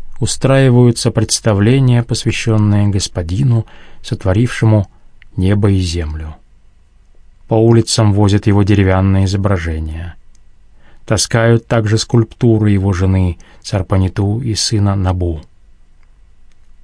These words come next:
Надо же придумать. У Всевышнего, оказывается, есть супруга и сын. У того, чьи исполинские крыла распростерты над водной бездной, существует наследник.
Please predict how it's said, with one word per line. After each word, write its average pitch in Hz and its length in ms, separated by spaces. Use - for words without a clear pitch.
Надо 139 220
же 120 260
придумать. 90 640
У 113 60
Всевышнего, 110 720
оказывается, 107 640
есть 107 180
супруга 110 540
и 98 80
сын. 110 500
У 110 100
того, 120 360
чьи 127 260
исполинские 117 720
крыла 117 400
распростерты 117 880
над 107 180
водной 117 380
бездной, 110 560
существует 113 760
наследник. 113 800